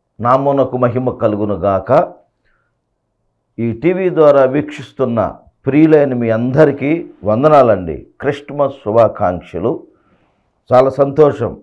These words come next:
ఈ సంవత్సరంలో క్రీస్తు ప్రభు మనకిచ్చినటువంటి ఈ మంచి సమయాన్ని దుర్వినియోగం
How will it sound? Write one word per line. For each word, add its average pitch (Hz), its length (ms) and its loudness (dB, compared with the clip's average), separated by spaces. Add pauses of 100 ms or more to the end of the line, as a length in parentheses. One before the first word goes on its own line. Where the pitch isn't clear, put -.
(200)
ఈ 139 320 -2
సంవత్సరంలో 143 840 -2 (680)
క్రీస్తు 165 400 -4
ప్రభు 135 600 0
మనకిచ్చినటువంటి 113 1200 -4
ఈ 123 80 -4
మంచి 185 380 -2
సమయాన్ని 139 760 -2 (720)
దుర్వినియోగం 165 840 0